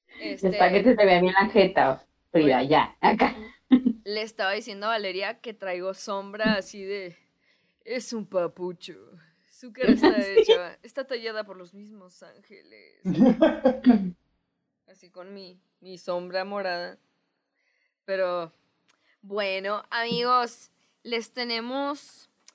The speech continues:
Speaker 2: yo digo que estaría padre irlo implementando, ¿cómo ves? La,
Speaker 1: Me gusta.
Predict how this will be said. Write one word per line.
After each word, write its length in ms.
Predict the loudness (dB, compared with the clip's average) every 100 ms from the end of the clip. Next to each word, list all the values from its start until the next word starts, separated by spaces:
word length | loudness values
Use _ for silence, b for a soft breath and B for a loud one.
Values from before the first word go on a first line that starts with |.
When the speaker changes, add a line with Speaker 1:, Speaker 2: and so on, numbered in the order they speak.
| _ _ _
Speaker 2:
yo 120 | -8
digo 240 | -6 -6 -6
que 80 | -10
estaría 400 | -10 -8 -8 -6
padre 300 | -6 -6 -10
irlo 260 | -12 -12
implementando, 1080 | -12 -12 -12 -10 -10 -12 -6 -2 4 4 2
¿cómo 260 | -8 -4 0
ves? 500 | 0 -2 -18 -20 _ _ _ _ _ _ _ _ _ _ _ _ _ _ _ _ _ _ _
La, 180 | -2 4
Speaker 1:
Me 140 | 8 6
gusta. 220 | 4